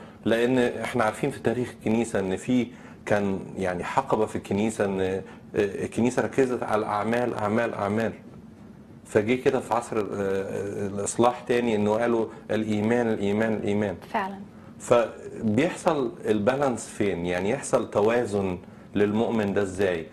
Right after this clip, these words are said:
Speaker 2: مم.
Speaker 1: هل المؤمن الحقيقي اللي هو ي-، يقول: "أنا مؤمن، أنا ممسوح من الله"، يكون ده فعلا كلام يطبق عليه، ولا يقول إن ده كفاية إن السيد المسيح الرب يسوع عمله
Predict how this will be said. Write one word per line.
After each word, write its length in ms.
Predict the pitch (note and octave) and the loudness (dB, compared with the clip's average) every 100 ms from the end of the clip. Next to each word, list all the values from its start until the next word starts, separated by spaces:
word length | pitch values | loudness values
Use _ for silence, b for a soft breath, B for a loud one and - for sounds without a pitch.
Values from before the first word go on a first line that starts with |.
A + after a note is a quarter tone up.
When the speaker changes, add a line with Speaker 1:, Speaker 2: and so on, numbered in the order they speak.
| - | -10
Speaker 2:
مم. 100 | G3 | -8
Speaker 1:
هل 380 | - C#3+ E3 C#3 | 2 4 4 -2
المؤمن 680 | A2+ G#2+ A2+ C#3+ B2+ A#2 G#2+ B B - | 0 0 2 0 0 0 0 B B -4
الحقيقي 800 | A2 - G#2 - D#3 D#3 - F2 - - B B B | -4 -2 -6 -2 -2 -2 -4 -6 -6 -16 B B B
اللي 140 | G#2+ A2 | 2 4
هو 440 | C3 C#3 C3+ B2 - | 6 6 6 2 0
ي-، 120 | G#2+ G#2+ | -2 0
يقول: 460 | A#2+ A2+ C3+ D#3 C#3+ | 2 2 2 0 0
"أنا 180 | A#2 A2+ | 0 2
مؤمن، 500 | C3 C#3+ G2+ F2+ F2+ | 2 2 0 -2 -2
أنا 140 | A#2 A#2+ | 0 2
ممسوح 640 | A#2 G#2+ - - D3+ - | 2 0 -2 0 0 0
من 180 | A2 G2+ | 0 0
الله"، 380 | G2 G2 F2+ F2+ - B B B | 0 0 0 -2 -12 B B B
يكون 360 | A2 - D3 D3 | 0 2 0 2
ده 100 | C#3 | 0
فعلا 580 | C#3 D3+ C3 G2 F#2+ F#2 B B - | 4 4 4 0 -2 -8 B B 0
كلام 440 | A2+ B2 C3+ A#2 - | 2 4 4 2 0
يطبق 560 | A2 G#2+ D3 C#3 - | 0 4 2 2 -2
عليه، 220 | A2 A#2 D#3 | -2 0 2
ولا 260 | B2 A#2 | 4 2
يقول 340 | G#2+ C3+ C3+ B2 B B | 2 2 2 0 B B
إن 200 | A2+ A2+ | 2 2
ده 80 | A2 | 2
كفاية 640 | - - C#3 D3 C3+ C3 | -2 4 4 6 4 4
إن 120 | G#2+ G#2+ | 0 0
السيد 300 | - B2 A2+ | 0 0 2
المسيح 480 | G2+ G2 A#2+ - | 0 0 -4 -2
الرب 300 | G#2 G#2+ A#2 | 0 2 2
يسوع 360 | A#2 A2 - A2+ | 0 -2 0 2
عمله 360 | A#2+ B2 A#2 | 2 2 0